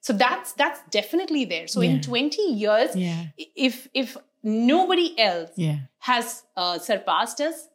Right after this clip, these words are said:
Speaker 1: it is only because we are an extremely strong team. And that's because, and that, that's, in, that's not made.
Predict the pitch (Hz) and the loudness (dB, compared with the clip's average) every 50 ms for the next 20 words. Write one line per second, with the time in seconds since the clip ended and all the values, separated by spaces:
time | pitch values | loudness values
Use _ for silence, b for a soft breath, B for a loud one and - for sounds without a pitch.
0 | _ - 208 196 220 202 202 196 208 208 226 226 196 202 - 196 185 180 175 170 | _ -8 -4 -4 -4 -4 -4 -6 -6 -4 -4 -6 -6 -8 -8 -8 -6 -6 -6 -8
1 | 180 180 170 175 170 180 180 _ - - - _ - - 254 254 247 247 226 226 | -8 -8 -6 -6 -8 -8 -10 _ -14 -14 -14 _ -4 0 2 2 2 2 0 -2
2 | 214 - - - - 151 160 151 - - - - _ _ _ _ _ _ _ _ | -4 -6 -6 -6 -6 -6 -6 -8 -12 -16 -20 -20 _ _ _ _ _ _ _ _
3 | - - - _ - 208 220 247 254 254 269 269 - - 247 247 - 320 294 - | -10 -10 -10 _ -2 0 2 4 4 4 2 2 -2 -4 -4 -2 0 -2 -2 -2
4 | - - 277 277 262 262 269 247 - 233 277 294 - 370 427 453 370 233 - - | -4 -2 0 2 4 2 2 0 2 2 2 2 4 2 2 4 2 2 -2 -4
5 | - - 269 269 - - 359 381 381 226 208 190 185 185 196 208 220 208 185 156 | 0 0 0 0 2 -2 -2 -2 0 -2 -2 -2 -2 -2 -2 -2 -2 -2 -2 -4
6 | 147 - | -6 -8